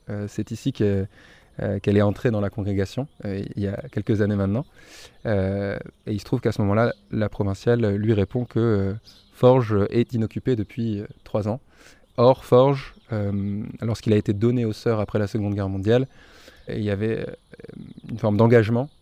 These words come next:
dans le fait que ce lieu, euh, soit un lieu, euh, à dimension pédagogique et sociale, ce qu'il a toujours été pendant les soixante-dix ans d'internat. Euh,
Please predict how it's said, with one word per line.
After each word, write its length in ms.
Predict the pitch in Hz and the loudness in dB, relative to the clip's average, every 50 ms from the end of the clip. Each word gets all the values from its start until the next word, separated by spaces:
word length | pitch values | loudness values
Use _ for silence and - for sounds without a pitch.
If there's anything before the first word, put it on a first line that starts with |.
| _ - | _ -12
dans 220 | 123 110 107 104 | -6 -2 0 0
le 80 | 107 101 | 0 0
fait 180 | - - 127 | 0 0 0
que 100 | - 123 107 | 0 -2 -4
ce 120 | - - | -2 -2
lieu, 180 | 104 101 110 113 | 0 2 4 4
euh, 320 | 120 123 123 107 101 104 | 4 4 4 2 2 0
soit 260 | - - - 120 113 | -2 -2 0 2 2
un 60 | 107 | 4
lieu, 340 | 104 104 107 113 117 117 110 | 4 4 4 6 6 6 4
euh, 140 | 101 95 92 95 98 - - - - - - - - - - - | 4 2 2 -2 -4 -10 -14 -20 -20 -20 -20 -20 -20 -20 -12 -2
à 120 | - 113 107 | 0 2 2
dimension 360 | 107 107 107 107 - - 113 | 4 4 2 2 0 -2 -2
pédagogique 500 | - 110 107 107 104 107 98 110 110 - | 0 0 2 2 0 0 -2 -2 -4 -6
et 60 | 104 | -6
sociale, 440 | - 110 101 - - 120 143 131 107 - - - - - - - - - - _ _ | -6 -8 -4 -2 0 0 0 -2 -4 -8 -16 -20 -20 -20 -20 -20 -20 -20 -20 _ _
ce 80 | - - | -6 0
qu'il 120 | - 113 | 2 2
a 40 | 110 | 4
toujours 260 | - - 104 107 107 | 4 2 2 2 2
été 180 | 107 - - 113 | 0 0 0 -2
pendant 420 | - 110 104 101 101 104 110 - - | -2 -2 -2 0 -2 -2 -4 -4 -6
les 100 | 110 104 | -6 -4
soixante-dix 460 | - 120 107 - 113 104 101 98 104 | -2 -2 -2 0 0 0 0 0 0
ans 60 | 104 | 0
d'internat. 420 | 101 101 95 - 101 104 101 131 151 _ _ - - - - _ _ _ _ - | 0 0 -2 -2 -2 -2 -2 -2 -4 _ _ -20 -20 -20 -20 _ _ _ _ -6
Euh, 760 | 127 117 107 101 98 95 98 98 98 101 101 104 104 107 117 | -4 -2 0 0 0 0 -2 -2 -4 -4 -6 -6 -6 -8 -8